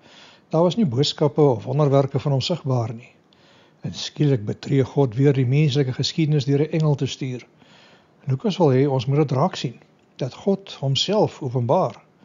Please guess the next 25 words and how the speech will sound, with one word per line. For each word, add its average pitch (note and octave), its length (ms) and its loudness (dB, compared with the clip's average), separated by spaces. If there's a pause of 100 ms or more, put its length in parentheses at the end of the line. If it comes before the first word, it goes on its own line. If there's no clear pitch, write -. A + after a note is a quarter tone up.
(500)
Ons D#3+ 300 0
kan D#3 300 -2
op C#3+ 140 -2
die F3 100 -8
uitkyk G3 320 0
wees A#2+ 460 -2
vir B2+ 100 -4
die A2 120 -12
koms C#3+ 460 0
van C3+ 180 -2
die C3 160 0
redder. A2 360 -8 (1800)
Anders C#3 200 0
as C3+ 100 0
die C3 100 0
mense C#3+ 340 2
in B2+ 120 4
Lukas C#3 340 0
een F3+ 240 4
weet F3 240 4
ons D3 640 -2
hoe C3 220 0
Johannes B2 360 0
uitgedraai C3+ 520 -4
het. - 260 -20